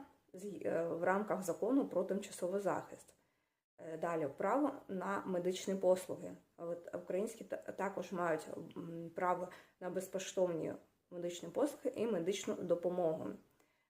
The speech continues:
Третє, право на соціальне, на соціальне житло.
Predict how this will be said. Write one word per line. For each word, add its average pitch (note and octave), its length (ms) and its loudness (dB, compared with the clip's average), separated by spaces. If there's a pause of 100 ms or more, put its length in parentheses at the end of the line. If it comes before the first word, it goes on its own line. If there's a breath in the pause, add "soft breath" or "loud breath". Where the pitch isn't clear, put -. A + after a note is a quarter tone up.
(220 soft breath)
Третє, F#3+ 440 0 (580)
право A3+ 340 0
на F3+ 180 2
соціальне, G3 640 2
на F#3+ 280 4
соціальне F#3+ 640 4
житло. F#3 600 2